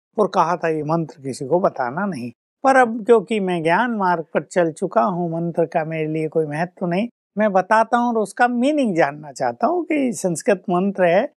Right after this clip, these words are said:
इसका आखिर हिंदी या इंग्लिश में इसकी व्याख्या कर दो मुझे, तो मुझे बड़ी खुशी होगी।"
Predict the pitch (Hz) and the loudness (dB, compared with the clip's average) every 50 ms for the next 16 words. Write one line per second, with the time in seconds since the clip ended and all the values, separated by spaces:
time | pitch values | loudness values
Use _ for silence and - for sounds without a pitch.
0 | _ _ _ - 196 - - - - 180 160 156 - - 185 170 156 139 165 165 | _ _ _ -6 -6 -6 -4 0 2 4 4 4 2 2 0 0 0 0 -2 -2
1 | 165 165 160 165 165 165 165 165 160 156 156 156 160 160 147 - - 170 165 180 | -2 0 2 4 4 4 4 2 0 0 -2 -2 -2 -4 -4 -6 -6 -4 -2 -2
2 | 226 285 - _ _ _ _ - - - - 220 196 208 208 214 214 _ _ - | -2 -4 -6 _ _ _ _ -10 -10 -6 -4 -2 2 2 2 2 0 _ _ -4
3 | 180 151 - 170 147 135 131 131 151 151 151 151 151 135 170 196 202 - - 180 | -2 -2 0 -2 -2 -2 -2 -4 -4 -4 -2 -4 -2 0 0 0 2 2 0 0
4 | 165 160 151 151 147 147 139 156 180 233 233 - - 190 185 - 226 220 196 185 | 0 0 -2 -2 -2 -2 0 0 0 0 -2 -2 -4 -6 -4 -2 0 0 2 2
5 | 185 208 | 0 0